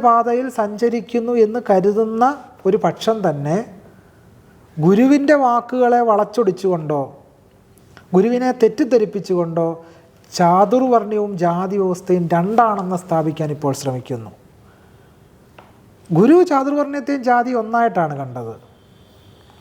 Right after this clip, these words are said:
ഗാന്ധിയുമായിട്ടുള്ളൊരു സംഭാ-, ഗാന്ധിയുമായിട്ടുള്ളൊരു ആശയത്തെ സംബന്ധിച്ചൊരു ഭക്തൻ ഗുരുവിനോട് പറയുന്നുണ്ട്.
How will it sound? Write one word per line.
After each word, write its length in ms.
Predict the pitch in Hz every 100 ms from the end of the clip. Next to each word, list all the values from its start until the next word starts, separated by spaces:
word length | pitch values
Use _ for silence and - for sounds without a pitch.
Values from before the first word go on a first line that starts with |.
| _ _ - - - - 160 151 156
ഗാന്ധിയുമായിട്ടുള്ളൊരു 960 | 175 208 247 254 269 254 247 226 226 208
സംഭാ-, 320 | 196 185 190 165 165
ഗാന്ധിയുമായിട്ടുള്ളൊരു 880 | 185 220 240 247 233 226 214 202 196
ആശയത്തെ 340 | 185 190 180 190
സംബന്ധിച്ചൊരു 340 | 185 175 175 165
ഭക്തൻ 260 | 165 - 175 156
ഗുരുവിനോട് 360 | 156 165 165 143
പറയുന്നുണ്ട്. 500 | 131 135 127 92 -